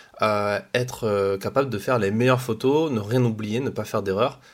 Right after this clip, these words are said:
une fois que vous êtes sur le terrain. Donc maintenant, naturellement, on va parler de la suite, à savoir éditer ces photos, faire l'editing pour sortir un reportage publiable, puis le vendre à une rédaction. Parce que votre travail, il s'arrête pas au moment où vous rentrez de reportage chez vous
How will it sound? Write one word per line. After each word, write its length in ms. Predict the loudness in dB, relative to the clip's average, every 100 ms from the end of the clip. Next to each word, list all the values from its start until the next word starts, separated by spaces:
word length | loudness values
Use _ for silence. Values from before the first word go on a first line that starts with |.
| _
une 100 | -4
fois 100 | -2
que 40 | 0
vous 80 | -2
êtes 60 |
sur 140 | -8 -10
le 60 |
terrain. 320 | -10 -14 -14 -18 _ _ _ -20 -20 -20 -20 _
Donc 240 | -8 -6 0
maintenant, 380 | 2 2 0
naturellement, 680 | 0 -2 0 0 0 -2 -6 -16 _ -12
on 80 | -4
va 140 | -2
parler 580 | 0 -2 0 2 2 0
de 100 | -2
la 120 | -2
suite, 440 | -2 -4 -6 -8 -12 _ _ -8
à 80 | -6
savoir 540 | -6 -2 0 0 -4 -20 -20 -20 _
éditer 560 | 0 0 -2 0 0 0 -10 _
ces 160 | -8 -6
photos, 340 | -4 -2 -2 -4 _
faire 180 | -2 0
l'editing 540 | 0 -4 -6 -6 -6 -12 -12
pour 120 | -6
sortir 320 | -4 -2 0
un 40 | 0
reportage 560 | 0 -4 -6 -6 -6
publiable, 580 | -8 -6 0 0 0 -4 -10 -20 -20 _
puis 240 | -10 -4 0
le 140 | 0
vendre 400 | 2 2 0 0
à 100 | -2
une 120 | -2 -2
rédaction. 460 | -2 -4 -6 -12 -16 _ _ _ _ _ -20 -20 _
Parce 160 | -10 -4
que 260 | 0 0
votre 260 | 0 -4 -6
travail, 340 | -4 2 2
il 40 | 2
s'arrête 320 | 0 0 -2
pas 240 | -2 0
au 40 | 2
moment 260 | 2 2
où 40 | 0
vous 140 | 0
rentrez 320 | 0 0 0
de 60 | 0
reportage 440 | 0 -2 -4 -4
chez 140 | -2 -4
vous 140 | -4